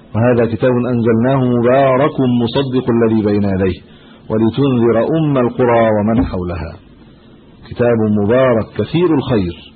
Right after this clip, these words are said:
خيره لا ينقطع، مصدق الذي بين يديه من الكتب السماوية في الدعوة إلى التوحيد والإيمان وذكر اليوم الآخر وتصديق الرسل، "ولتنذر أم القرى مكة المكرمة ومن حولها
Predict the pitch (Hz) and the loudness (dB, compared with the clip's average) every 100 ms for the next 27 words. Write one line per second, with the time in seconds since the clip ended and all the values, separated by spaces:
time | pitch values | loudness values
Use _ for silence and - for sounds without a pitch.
0 | - - 156 165 160 151 147 139 131 123 | -20 -2 0 2 4 4 2 0 -2 -4
1 | 98 - - - - - - - - 143 | -6 -6 -6 -6 -8 -18 -20 -16 -4 -2
2 | 143 143 139 131 135 127 127 131 127 131 | -2 -2 0 0 2 2 2 2 2 2
3 | 151 135 117 107 - 117 110 143 127 117 | 2 2 0 -2 -6 -4 -4 -4 -2 -2
4 | 113 120 117 131 131 113 117 123 123 117 | -2 -2 0 2 2 0 -2 0 0 -2
5 | - - - - - 110 127 120 120 123 | -10 -20 -20 -10 -6 -2 0 2 0 0
6 | 120 117 - 113 - 151 151 104 98 117 | 0 0 0 0 2 2 2 -2 -4 -2
7 | 123 123 135 160 147 120 - 104 120 123 | 0 0 0 0 -2 -6 -8 -6 -6 -4
8 | 117 123 131 123 - 156 160 135 107 - | -2 0 0 -2 0 0 0 -2 -4 -8
9 | - - - - 123 120 160 151 143 170 | -20 -20 -14 -6 -4 -2 0 0 0 0
10 | 127 95 - - - - - - 123 143 | 0 -2 -6 -10 -20 -20 -12 -4 -2 0
11 | 147 131 127 135 127 113 139 139 127 135 | 0 2 0 0 -2 -2 0 2 0 -2
12 | - 120 120 113 110 113 127 135 113 107 | -4 -4 -2 -2 -2 -2 0 0 0 -2
13 | 104 117 139 143 139 - 127 120 151 151 | -2 -2 0 0 -2 -2 -2 0 0 2
14 | 151 156 | 0 0